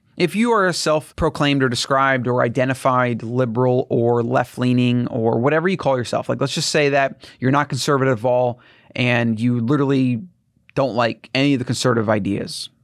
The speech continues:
Like, let's just say you're way on that left end of the spectrum. That doesn't mean that you can't agree with things I'm saying here. I mean, I would say that if you're a thinking individual human and you just weren't born in America and you didn't grow up with the conditioning and programming you did, you were just, like, basically an alien human visiting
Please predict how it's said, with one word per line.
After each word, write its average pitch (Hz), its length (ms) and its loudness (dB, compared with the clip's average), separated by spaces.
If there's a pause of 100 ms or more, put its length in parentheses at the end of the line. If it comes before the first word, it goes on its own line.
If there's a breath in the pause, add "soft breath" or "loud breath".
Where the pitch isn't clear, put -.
(120)
Like, - 200 -6
let's 120 120 -2
just 120 140 -2
say 127 80 2
you're 117 160 2
way 107 220 4
on 101 140 0
that 104 220 0
left 107 220 0
end 107 80 -2
of 98 60 -4
the - 60 -10
spectrum. - 440 -6 (440)
That 160 140 0
doesn't 196 280 0
mean 151 260 2
that 107 380 -4 (200)
you 135 120 -2
can't 156 180 0
agree 139 220 0
with 127 100 -2
things 127 160 -2
I'm 113 140 -2
saying 127 260 -4
here. - 260 -14 (140)
I 147 60 4
mean, 147 140 2
I 143 100 2
would 196 160 0
say 143 160 2
that 127 260 2
if 123 180 -8
you're 151 200 2
a 127 40 -2
thinking 131 440 -2
individual 117 480 0
human 139 500 -2 (320)
and 135 120 2
you 135 60 4
just 131 240 0 (180)
weren't 123 380 -2
born 139 220 0
in 151 40 0
America 160 380 0
and 151 140 0
you 117 80 0
didn't 139 200 -2 (200)
grow 139 180 0
up - 80 -6
with - 60 -12
the - 60 -8
conditioning 143 420 0
and 135 80 -2
programming 143 340 0
you 131 80 2
did, 160 260 0 (260 soft breath)
you 127 140 2
were 131 60 2
just, 131 200 -2
like, 127 220 -2
basically 135 440 0
an - 80 -4
alien 135 320 2
human 135 240 2
visiting 151 480 -2